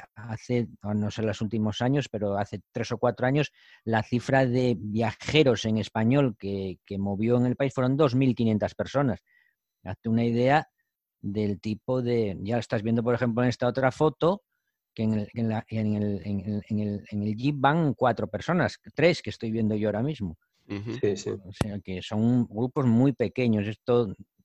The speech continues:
Speaker 1: en principio, debería dar mucha confianza de cara al covid, ¿no? Tam-,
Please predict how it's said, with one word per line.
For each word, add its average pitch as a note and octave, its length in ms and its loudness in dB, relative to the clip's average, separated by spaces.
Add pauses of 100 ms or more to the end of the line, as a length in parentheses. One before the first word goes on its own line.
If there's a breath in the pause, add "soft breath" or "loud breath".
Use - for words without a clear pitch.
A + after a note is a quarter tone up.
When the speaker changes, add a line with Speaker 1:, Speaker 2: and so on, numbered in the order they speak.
Speaker 1:
en G#2 260 -6
principio, A2 380 -4
debería A#2+ 320 4
dar B2 160 6
mucha B2 320 2
confianza A2 560 0
de G#2 120 -2
cara G#2 240 -2
al F#2 140 -4
covid, G2+ 300 -4
¿no? G2+ 160 -4 (460)
Tam-, A2 240 2